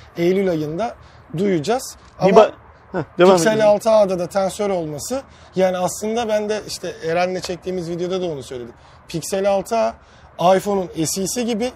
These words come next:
Speaker 1: ama çok daha iyi bir durumda çünkü formu aynı telefon
Speaker 2: Hı hı.
Speaker 1: gibi. Ya da Samsung'un işte F E diye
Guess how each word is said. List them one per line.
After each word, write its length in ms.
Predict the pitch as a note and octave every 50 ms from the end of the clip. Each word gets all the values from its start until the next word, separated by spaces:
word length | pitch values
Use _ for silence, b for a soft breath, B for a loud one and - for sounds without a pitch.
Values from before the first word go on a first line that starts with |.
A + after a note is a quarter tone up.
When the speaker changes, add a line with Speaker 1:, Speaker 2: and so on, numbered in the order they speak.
| - -
Speaker 1:
ama 180 | E3 F3+ F#3+
çok 280 | F#3 - G3+ F#3+ - -
daha 180 | G#3 G#3 G3+
iyi 160 | G#3 G#3 G#3 F#3+
bir 220 | G#3 F3+ D#3+ F3
durumda 320 | F#3+ F#3+ G3 F#3+ F#3 F#3
çünkü 280 | E3+ - F#3 E3 D#3 F3
formu 400 | - - F3 E3+ E3 F3 F3+ F3+
aynı 280 | E3+ E3 D#3 D3 C#3 B2+
telefon 420 | - C3+ B2 B2 A#2+ - - -
Speaker 2:
Hı 40 | D#3
hı. 40 | C#3+
Speaker 1:
gibi. 260 | C#3+ D3 G3 B3 A#3+ C4 B B B B B B B -
Ya 200 | E3 G3 G3 F#3+
da 200 | G3+ A3+ A#3+ - - b b b b
Samsung'un 600 | - - G3+ G#3 G#3 F#3+ - G3+ F#3+ G#3 A3 G3+
işte 240 | F#3 - - G3+ F#3
F 360 | - G3 F#3+ G3 G3 G3+ G3+
E 120 | G3 F3+
diye 280 | F3 F#3 F3+ F3 E3+